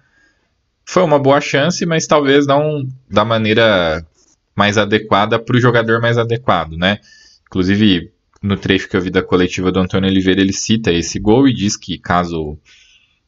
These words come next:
o Sobral tivesse conseguido convertê-lo, seria muito bem-vindo e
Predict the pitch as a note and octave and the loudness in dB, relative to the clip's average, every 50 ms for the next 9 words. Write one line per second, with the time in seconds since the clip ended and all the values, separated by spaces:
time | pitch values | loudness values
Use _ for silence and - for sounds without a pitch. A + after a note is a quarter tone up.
0 | _ _ _ F2+ E2+ E2 D#2+ - - F2 F2 F2+ F2 E2+ - F#2 F2+ F2 - - | _ _ _ -6 -6 -6 -6 -6 -6 -2 -2 -2 -2 -2 -2 -4 -6 -6 -4 -6
1 | F#2+ F2 - - G2 F#2+ - - F#2+ F#2 F#2 F#2 F#2 F2+ - F#2+ G2 G#2+ A#2 B2 | -8 -8 -6 -8 -8 -8 -4 -2 0 2 2 0 0 0 0 2 2 4 4 2
2 | A#2+ A#2+ A#2+ - - A#2 A#2 A2+ A#2 A#2 - - A2 A2+ A2 A2 G2 F2+ F#2+ A#2 | 2 0 0 0 0 0 0 0 0 -4 -6 -4 -2 -2 0 0 -2 -2 -2 0
3 | C3 B2+ B2+ - D#2+ - - - - | 0 0 0 -2 -4 -8 -12 -14 -18